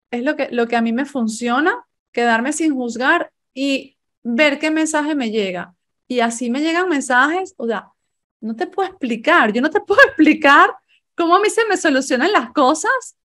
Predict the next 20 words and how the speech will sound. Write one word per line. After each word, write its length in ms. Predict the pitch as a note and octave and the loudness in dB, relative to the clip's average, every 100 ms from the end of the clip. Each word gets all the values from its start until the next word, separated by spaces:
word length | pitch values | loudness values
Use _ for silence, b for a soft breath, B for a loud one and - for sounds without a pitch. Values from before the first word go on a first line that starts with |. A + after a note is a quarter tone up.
| _ | _
escuchando 560 | D4+ C#4+ D4 - D4 C#4+ | -10 -6 -6 -2 -2 -2
la 80 | G4+ | -2
naturaleza, 840 | E4 A#3 A#3 A3+ D4 E4+ D4+ A3+ | -4 -2 0 0 0 -2 -2 -6
porque 220 | G3+ A#3 B3 | -6 -6 -4
a 20 | |
lo 100 | B3 | -2
mejor 220 | A#3+ A#3+ | -2 -2
alguien 360 | C#4 D4+ E4 D#4+ | -2 -2 -2 -2
dice, 420 | E4 D#4+ F4 E4+ _ _ _ | -4 -4 -4 -6 _ _ _
"Ah, 140 | E4 | 0
el 80 | F4 | 2
mensaje 360 | D4 C#4+ C4+ D#4+ | 0 0 -2 -2
puede 220 | E4+ F4 | 0 0
ser 140 | E4+ D4+ | 0 -6
que 80 | E4 | -4
te 100 | D4 | -2
relajes". 400 | B3 B3 B3 B3 | 0 0 0 0
No, 120 | E4 | 0
no, 120 | F4+ | 2
no, 340 | F4+ D4+ - | 2 0 -2